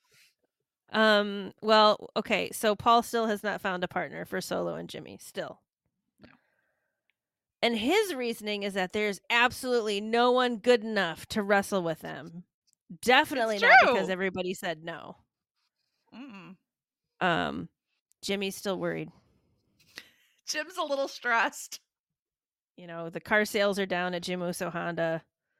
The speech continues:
Speaker 2: Right.
Speaker 1: He doesn't have a third. Solo's not
Speaker 2: The
Speaker 1: worried.
Speaker 2: mo-
Speaker 1: Solo, Solo's not bothered at all.
Speaker 2: Well, I mean, Solo's, like, the baby of the family. He doesn't worry about shit.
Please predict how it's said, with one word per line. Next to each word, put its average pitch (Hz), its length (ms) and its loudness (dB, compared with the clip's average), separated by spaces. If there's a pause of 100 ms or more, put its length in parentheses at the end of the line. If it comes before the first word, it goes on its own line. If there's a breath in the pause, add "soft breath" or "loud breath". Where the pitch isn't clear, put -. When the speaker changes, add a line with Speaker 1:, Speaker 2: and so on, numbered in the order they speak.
(500)
Speaker 2:
Right. 113 300 -16 (840)
Speaker 1:
He - 160 -14
doesn't 180 300 -2
have 190 180 2
a 180 60 0
third. 170 560 0 (1700)
Solo's 349 420 2
not 214 160 2
Speaker 2:
The 185 60 0
Speaker 1:
worried. 190 100 2
Speaker 2:
mo- 233 160 4
Speaker 1:
Solo, 294 140 0 (380)
Solo's 285 220 2
not 220 160 0
bothered 175 300 -2
at 156 80 -10
all. 143 180 -12 (880)
Speaker 2:
Well, 440 180 0 (120)
I 403 180 6
mean, 427 180 -4
Solo's, 415 640 0
like, 403 240 -2
the 359 80 -10
baby 330 360 0
of 349 60 -2
the 339 80 -4
family. 320 520 0
He 254 80 -6
doesn't 339 240 -6
worry 311 240 -4
about 240 240 0
shit. 165 400 -6